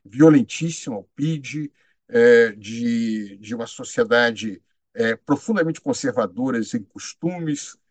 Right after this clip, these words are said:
né, enquanto hoje Portugal é, progressista em termos de costumes, então, de alguma maneira, seria um, uma retomada, é, desse processo. Sob o ponto de vista econômico,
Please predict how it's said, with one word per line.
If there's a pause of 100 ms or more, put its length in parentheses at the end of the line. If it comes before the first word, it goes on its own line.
(120)
né,
enquanto
hoje
Portugal (400)
é,
progressista
em
termos
de
costumes,
então,
de
alguma
maneira,
seria (280)
um,
uma
retomada, (340)
é,
desse
processo. (400)
Sob
o
ponto
de
vista
econômico,